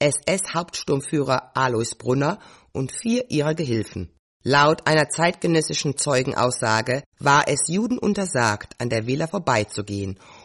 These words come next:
obwohl sie innerhalb des Ghettos lag, das man den jüdischen Einwohnern von Ostthessaloniki zugewiesen hatte. Äußerlich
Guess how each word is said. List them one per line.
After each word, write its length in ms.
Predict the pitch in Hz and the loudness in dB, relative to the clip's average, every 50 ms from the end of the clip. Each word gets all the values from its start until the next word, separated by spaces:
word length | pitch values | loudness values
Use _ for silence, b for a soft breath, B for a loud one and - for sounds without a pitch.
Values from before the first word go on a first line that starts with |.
| B B | B B
obwohl 520 | - 147 143 - - 156 202 247 285 302 - | -4 -4 -4 -2 2 4 4 6 4 4 2
sie 100 | - - | -2 -4
innerhalb 480 | - 147 151 147 127 127 135 127 - | -2 0 0 0 0 0 0 0 -2
des 160 | - 160 - | -4 -8 -6
Ghettos 360 | - - 202 - 165 135 - - | -4 -4 -4 -4 -4 -6 -4 -4
lag, 320 | 117 107 104 104 - - B B B B B B | -4 -4 -4 -6 -8 -10 B B B B B B
das 180 | - 156 151 | -2 -2 0
man 140 | 175 175 165 | 2 2 4
den 160 | 160 160 160 | 4 4 2
jüdischen 460 | 160 175 208 233 202 240 - - 226 | 2 2 0 0 -2 -2 -6 -6 -6
Einwohnern 640 | - - 135 143 151 151 143 143 143 147 147 147 147 139 | -2 0 0 2 2 0 2 2 2 2 2 2 0 -2
von 140 | - 143 | -4 -6
Ostthessaloniki 880 | - - - 175 - - - 160 - 151 139 131 127 131 139 - - 156 | -2 0 -2 -2 -2 -4 -6 -6 -4 -2 -2 0 0 -2 -2 -4 -8 -8
zugewiesen 680 | 160 - - 226 190 131 127 110 107 101 95 104 104 98 | -6 -6 -4 -2 -2 -2 -2 -4 -4 -6 -6 -6 -6 -6
hatte. 300 | 101 101 - - 98 - _ _ _ _ _ _ _ _ _ - | -6 -8 -8 -10 -12 -12 _ _ _ _ _ _ _ _ _ 0
Äußerlich 800 | - 143 147 143 - - 151 143 147 170 185 - - - - _ | 4 4 4 4 4 2 0 2 2 2 0 0 -8 -14 -18 _